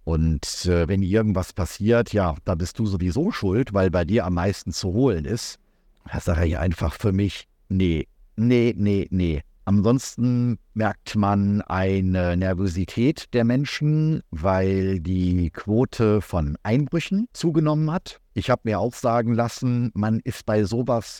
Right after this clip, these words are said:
fast immer selber schuld, dass man durch arrogantes Auftreten, durch Provokation der Arbeiter, die mein Mann hatte,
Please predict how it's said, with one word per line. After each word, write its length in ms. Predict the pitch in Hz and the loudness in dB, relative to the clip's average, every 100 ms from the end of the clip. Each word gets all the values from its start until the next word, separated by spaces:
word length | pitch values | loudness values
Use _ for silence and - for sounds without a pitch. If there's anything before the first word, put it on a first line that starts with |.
| - | -10
fast 380 | - 160 - - | -6 -6 -8 -8
immer 360 | 139 139 123 113 | -2 2 2 2
selber 400 | 113 127 120 87 | 2 2 0 -2
schuld, 420 | - 98 113 - - | -2 -2 -2 -4 -6
dass 220 | 113 - | -8 2
man 220 | 123 117 | 4 4
durch 240 | 113 110 - | 2 0 -2
arrogantes 720 | 107 107 87 113 165 165 - | -2 0 0 0 0 -2 -6
Auftreten, 1080 | - 95 131 - - 135 147 160 160 175 180 - | -2 0 0 -6 0 0 2 2 2 2 -2 0
durch 240 | 120 - | 0 0
Provokation 1200 | - 151 135 123 - 120 - - 123 170 127 98 95 | 0 2 2 0 0 -2 -2 0 2 4 2 2 2
der 220 | 104 - | 0 0
Arbeiter, 720 | 113 135 113 90 - 101 78 - | -2 0 0 0 0 0 -2 -4
die 180 | - 95 | -6 -2
mein 180 | 98 95 | 0 2
Mann 240 | 87 85 | 0 0
hatte, 400 | 87 - 139 160 | -2 -2 0 0